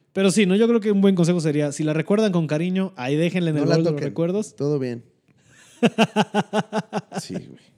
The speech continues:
Speaker 1: En fin. Este, sí, pues bueno, ¿algún otro comentario sobre Batman Forever?
Speaker 2: Este, creo que no, creo que hemos hablado, este,
Speaker 1: Que se han cubierto todas las
Speaker 2: duro y
Speaker 1: aristas.
Speaker 2: tendido, todas las aristas, las cosas importantes de esta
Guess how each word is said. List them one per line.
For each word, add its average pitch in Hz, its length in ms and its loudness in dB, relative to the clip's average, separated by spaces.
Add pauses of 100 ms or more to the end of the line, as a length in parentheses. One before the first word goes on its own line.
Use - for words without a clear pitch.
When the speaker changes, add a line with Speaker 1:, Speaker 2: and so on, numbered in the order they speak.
(480)
Speaker 1:
En 151 180 -2
fin. 131 260 -4 (540)
Este, 139 500 0
sí, 277 200 0
pues 185 160 -6
bueno, 185 240 -2
¿algún 170 220 4
otro 196 160 2
comentario 170 500 -2
sobre 147 220 -2
Batman 160 300 -4
Forever? 165 340 -4
Speaker 2:
Este, 170 320 0
creo 190 140 0
que 262 120 -2
no, 247 220 -2
creo 233 140 -4
que 247 100 -6
hemos 233 220 0
hablado, 175 800 2
este, 139 480 -2
Speaker 1:
Que 131 60 2
se 135 100 2
han 180 60 0
cubierto 170 260 0
todas 170 140 -4
las 151 100 -2
Speaker 2:
duro 180 140 4
y - 40 2
Speaker 1:
aristas. 170 180 2
Speaker 2:
tendido, 180 260 2
todas 180 180 0
las 180 120 0
aristas, 160 400 -2
las 143 160 -8
cosas 170 180 -4
importantes 143 600 -8
de 117 80 -6
esta 127 320 -6